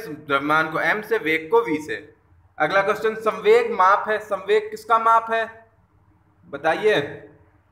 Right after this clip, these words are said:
गति की मात्रा है का, किसका है? गति की मात्रा का नाप संवेग है। संवेग किसकी माप है? गति की मात्रा का। आगे बढ़ते हैं, पढ़िए question,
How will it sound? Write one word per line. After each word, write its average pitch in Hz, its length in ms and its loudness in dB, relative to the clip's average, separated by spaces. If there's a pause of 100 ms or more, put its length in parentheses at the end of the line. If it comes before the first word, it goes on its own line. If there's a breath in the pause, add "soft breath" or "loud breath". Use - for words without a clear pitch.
(220)
गति 170 380 -4
की 165 180 -4
मात्रा 131 580 2 (120)
है 113 180 -8
का, 110 200 -4 (420)
किसका 175 280 2
है? 220 160 4 (140)
गति 160 320 -2
की 214 140 -6
मात्रा 175 460 2
का 151 240 2
नाप 151 400 2
संवेग 123 640 -6
है। 180 180 4 (300)
संवेग 147 380 -4
किसकी 165 340 -8
माप 190 360 2
है? 247 180 4
गति 185 320 -4
की 196 120 -10
मात्रा 135 460 0
का। 156 240 2 (580)
आगे 127 240 -4
बढ़ते 151 320 -6
हैं, 165 140 -6 (2750)
पढ़िए 139 240 0
question, 175 460 -4